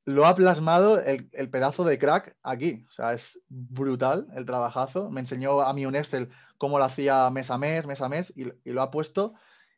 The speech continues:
eh, así de fácil. Solo, so-, solo es esta pantalla, que os voy a explicar cuadrito a cuadrito, y, y, y totalmente mi, mi admiración y respeto sobre él. Me quito el sombrero.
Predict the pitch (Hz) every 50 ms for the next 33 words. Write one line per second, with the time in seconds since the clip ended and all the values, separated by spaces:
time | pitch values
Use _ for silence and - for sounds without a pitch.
0 | _ _ - 120 120 117 113 117 110 104 98 117 127 - 135 135 151 147 135 -
1 | 139 - - 185 208 220 - - - 147 156 160 151 - - 147 143 - - -
2 | 147 143 143 147 143 - 135 131 127 123 113 123 143 160 196 226 302 - _ _
3 | _ _ _ _ _ _ _ _ 131 123 127 131 127 135 131 131 139 131 131 127
4 | 131 123 127 127 127 135 127 120 123 127 135 165 175 208 220 277 - _ _ _
5 | _ _ _ _ _ _ _ _ - 123 120 120 117 107 - - - - - _
6 | _ - 120 - - - - 123 123 - 113 120 127 131 131 131 127 143 139 135
7 | 127 120 113 113 120 123 120 120 123 120 117 117 - 135 127 139 143 131 120 117
8 | - - 120 110 117 113 117 113 117 113 110 110 - 117 107 123 120 - 123 120
9 | 117 113 113 110 104 101 -